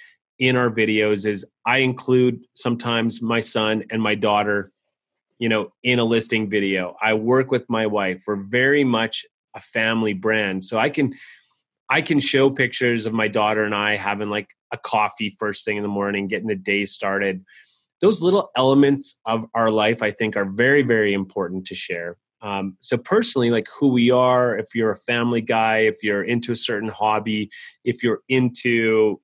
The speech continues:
you know, whatever, whatever it is, if you're involved in a social cause in your community, uh, if you can do so in a way that's, that's positive,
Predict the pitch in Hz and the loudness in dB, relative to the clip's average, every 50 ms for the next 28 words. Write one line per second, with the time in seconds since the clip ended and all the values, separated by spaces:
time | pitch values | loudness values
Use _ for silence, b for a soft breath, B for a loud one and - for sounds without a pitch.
0 | _ 123 120 117 110 110 107 110 117 117 131 139 139 147 135 120 - 123 131 127 | _ -2 0 0 2 2 2 2 2 2 2 4 4 4 2 2 2 2 2 2
1 | 131 131 123 127 120 120 117 117 117 113 110 - 120 117 110 110 98 101 110 113 | 2 2 2 4 4 4 4 2 2 0 -4 -2 0 0 0 0 0 0 2 2
2 | 120 120 117 117 123 123 120 110 95 - - - - 117 117 113 - 117 95 - | 2 2 2 0 0 0 0 0 -2 -6 -6 -2 0 0 0 0 -2 -8 -8 -4
3 | - 104 104 104 101 101 107 107 104 104 98 - - 101 98 98 98 98 98 98 | -2 0 2 0 0 -2 -4 -4 -4 -4 -6 -8 -8 -6 -4 -2 0 0 0 0
4 | 104 98 - B B B B B B B B B _ _ _ - 107 107 104 101 | -2 -4 -6 B B B B B B B B B _ _ _ -4 -2 -2 -2 -2
5 | - 131 127 131 165 202 202 - 226 202 151 123 123 135 139 135 139 - 135 120 | -2 -4 -4 -2 -2 -2 -2 0 -2 -2 0 2 4 4 6 4 4 4 2 2
6 | 113 - 123 123 120 117 117 117 117 117 117 110 104 - - - - _ _ _ | 2 2 0 0 0 2 2 4 4 2 2 0 -2 -4 -8 -12 -12 _ _ _
7 | - 113 110 107 - - - _ _ _ _ - - 113 107 107 98 95 90 85 | -2 -2 -2 -2 -4 -10 -14 _ _ _ _ -4 0 0 2 0 0 -4 -8 -10
8 | 85 | -10